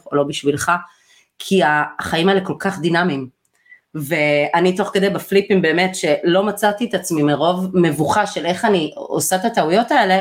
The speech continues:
פתאום נכנסתי לה, עם השותפים המדהימים שלי בטקסס, ועשינו פרויקטים מדהימים, ולא לשפוט את עולם ההשקעות או הנדל"ן על הצלחה אחת או חוסר הצלחה. זה קודם כל. והדבר השני זה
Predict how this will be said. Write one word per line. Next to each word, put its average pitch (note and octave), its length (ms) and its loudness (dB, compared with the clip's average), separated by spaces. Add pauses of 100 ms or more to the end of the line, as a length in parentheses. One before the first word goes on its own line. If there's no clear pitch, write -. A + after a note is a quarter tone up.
(140)
פתאום F#3+ 280 -2
נכנסתי G#3 680 0
לה, D#3 180 2 (160)
עם D3+ 140 -4
השותפים D3+ 400 -2
המדהימים F#3 260 2
שלי F#3 140 -2
בטקסס, D#3+ 580 -4
ועשינו F3 300 -2
פרויקטים F#3 320 0
מדהימים, F#3+ 360 2 (400)
ולא G#3+ 320 6
לשפוט C#4+ 500 0 (200)
את F#3 120 0
עולם F#3+ 280 2
ההשקעות G3+ 540 0
או G3+ 80 2
הנדל"ן G3 400 2 (100)
על D#3+ 280 0
הצלחה D#3 460 -4
אחת F#3+ 320 -2
או D3+ 40 -14
חוסר D3+ 320 -8
הצלחה. D3+ 320 -6 (100)
זה E3 180 -2
קודם F3+ 340 -2
כל. A3 180 2 (600)
והדבר D#3+ 360 0
השני C4 460 0
זה B3+ 340 2